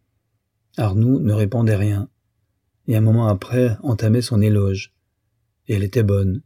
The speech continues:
dévouée, intelligente, vertueuse. Et passant à ses qualités corporelles, il prodiguait les révélations avec l'étourderie de ces gens qui étalent leur trésor dans les auberges.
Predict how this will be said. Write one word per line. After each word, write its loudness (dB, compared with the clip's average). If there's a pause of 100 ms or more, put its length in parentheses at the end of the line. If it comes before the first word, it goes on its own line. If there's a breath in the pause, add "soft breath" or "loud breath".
dévouée, 0 (120)
intelligente, -2
vertueuse. -2 (640)
Et -6
passant -2
à 0
ses -6
qualités -2
corporelles, -2
il -2
prodiguait 0
les 2
révélations 0 (100)
avec -6
l'étourderie 2
de 2
ces -2
gens 0
qui -6
étalent -2
leur -4
trésor 0
dans -2
les -4
auberges. -4